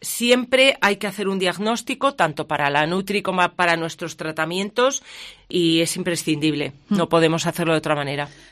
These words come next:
Speaker 2: Marien, además de la nutricosmética, ¿qué otros servicios o tratamientos ofrece el Centro de Belleza y Terapia Natural Marien Fernández?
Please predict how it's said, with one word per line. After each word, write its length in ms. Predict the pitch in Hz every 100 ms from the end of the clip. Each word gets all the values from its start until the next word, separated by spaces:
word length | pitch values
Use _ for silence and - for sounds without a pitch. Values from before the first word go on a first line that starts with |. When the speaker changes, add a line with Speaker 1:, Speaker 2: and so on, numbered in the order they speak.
| -
Speaker 2:
Marien, 340 | 208 233 220
además 320 | 190 190 220
de 60 | 262
la 100 | 254
nutricosmética, 840 | 254 247 247 240 247 233 190 170
¿qué 180 | 165 220
otros 240 | 226 220 214
servicios 560 | 196 208 247 247 240
o 60 | 233
tratamientos 680 | 196 185 175 214 208 233 196
ofrece 440 | 165 220 214 254 190
el 120 | 165
Centro 320 | 226 226 247
de 100 | 240
Belleza 320 | 226 175 170
y 40 | 180
Terapia 400 | 180 202 196 170
Natural 500 | 240 202 226 240 -
Marien 360 | 196 233 214
Fernández? 640 | 185 165 143 135 - -